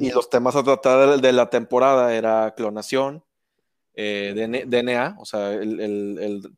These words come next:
tener tu, tu código genético, eh, nanotecnología,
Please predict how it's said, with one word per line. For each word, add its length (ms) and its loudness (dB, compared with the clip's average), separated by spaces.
tener 320 -6
tu, 540 -4
tu 120 -10
código 380 -2
genético, 560 -10
eh, 220 -6
nanotecnología, 920 -4